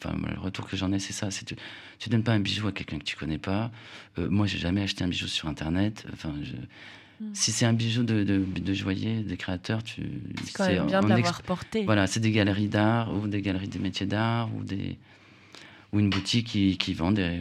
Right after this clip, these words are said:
Speaker 1: des créateurs locaux ou des choses comme ça. Mais c'est vrai que
Speaker 2: Par, par rapport à ce que tu dis, Angèle, il y a le, il y a ce côté meilleur ouvrier de France aussi sur les bijoux ?
Speaker 1: Oui, il y a ça. Mais, euh, moi, je, je, je présenterai pas, je suis trop âgé. <laughs> Mais,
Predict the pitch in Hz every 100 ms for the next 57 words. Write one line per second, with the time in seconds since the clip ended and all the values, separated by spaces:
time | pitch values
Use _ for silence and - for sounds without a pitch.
0 | 85 82 85 - 82 - 90 90 87 92
1 | 95 52 50 - - - 95 - 87 85
2 | - - - - - - _ _ _ _
3 | _ - 208 190 156 202 190 196 196 202
4 | 190 - 190 202 202 233 196 185 - 202
5 | - 226 233 240 220 220 220 214 196 208
6 | 202 196 196 - 262 294 - 226 - 240
7 | 240 - 202 196 208 240 320 _ _ _
8 | - - - 131 - - - 104 104 -
9 | 101 - _ - 95 95 95 95 90 90
10 | 92 92 87 85 82 71 80 - - -
11 | - - - - - 90 92 - - -
12 | 110 - - - 185 - 104 - 123 -
13 | 123